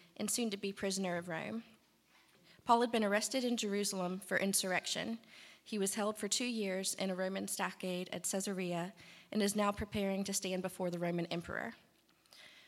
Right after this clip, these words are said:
We have no record of his encounter with the Caesar,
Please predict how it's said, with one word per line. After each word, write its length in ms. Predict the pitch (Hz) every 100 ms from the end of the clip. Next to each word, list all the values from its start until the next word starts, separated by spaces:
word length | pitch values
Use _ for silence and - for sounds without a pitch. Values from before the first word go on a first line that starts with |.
| _ -
We 100 | 226
have 220 | 240 240
no 160 | 262 247
record 400 | 190 196 240 233
of 100 | 190
his 200 | 196 185
encounter 400 | 185 185 190 214
with 180 | 214 208
the 80 |
Caesar, 560 | 208 226 226 233 226